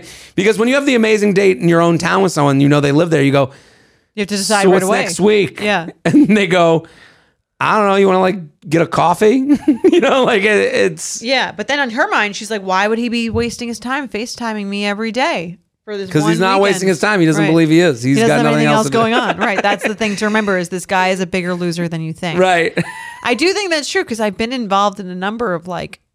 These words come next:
Speaker 2: these, like, sort of long distance-y things, and you're like, "They're giving me so much attention. They're,
Speaker 1: Yeah.
Speaker 2: you know, they're calling, they're writing these emails," and then you don't think on the back of your head, like, "Maybe this guy's just a loser over there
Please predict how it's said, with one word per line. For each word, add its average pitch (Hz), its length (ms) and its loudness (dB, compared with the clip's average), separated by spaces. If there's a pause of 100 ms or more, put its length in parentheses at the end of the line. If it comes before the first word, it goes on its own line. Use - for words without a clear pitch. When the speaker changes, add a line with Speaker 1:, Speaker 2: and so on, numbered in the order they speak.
Speaker 2:
these, 180 220 -10
like, 165 300 -10
sort 180 320 -6
of 180 100 -8
long 180 280 -4
distance-y 175 520 -8
things, 202 400 -6
and 165 100 -8
you're 165 140 -8
like, 165 140 -6
"They're 175 140 -8
giving 170 360 -10
me 180 180 -8
so 170 220 -10
much 175 260 -8
attention. 180 680 -8
They're, 156 400 -10 (420)
Speaker 1:
Yeah. 127 200 0
Speaker 2:
you 185 60 0
know, 175 440 -2
they're 180 460 -2
calling, 185 560 0
they're 160 160 -6
writing 165 260 -4
these 170 160 -6
emails," 214 400 -4
and 175 100 -6
then 170 280 -6
you 190 120 -8
don't 190 280 -2
think 196 160 -6
on 185 80 -4
the 180 40 -8
back 180 180 -2
of 180 40 -16
your 175 140 -8
head, 196 240 -4
like, 156 260 -8 (840)
"Maybe 180 280 -4
this 220 160 0
guy's 214 240 0
just 202 140 -8
a 202 60 0
loser 214 380 0
over 165 200 -6
there 156 280 -6